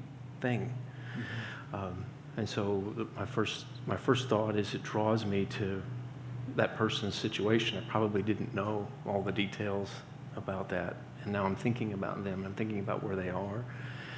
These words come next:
Speaker 1: um, and their family, those caring for them. And, um,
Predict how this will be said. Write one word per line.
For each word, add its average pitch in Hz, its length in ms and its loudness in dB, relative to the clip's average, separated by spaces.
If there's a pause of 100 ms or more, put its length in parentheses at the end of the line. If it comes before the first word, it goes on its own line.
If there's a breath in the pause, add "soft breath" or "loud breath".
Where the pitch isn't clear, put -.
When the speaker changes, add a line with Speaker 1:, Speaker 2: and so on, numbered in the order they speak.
(520 loud breath)
Speaker 1:
um, 90 360 2 (760)
and 98 160 4
their 98 80 4
family, 104 500 2
those 101 200 0
caring 101 340 2
for 107 240 0
them. 110 220 -2 (640)
And, 95 280 -2
um, 90 220 -2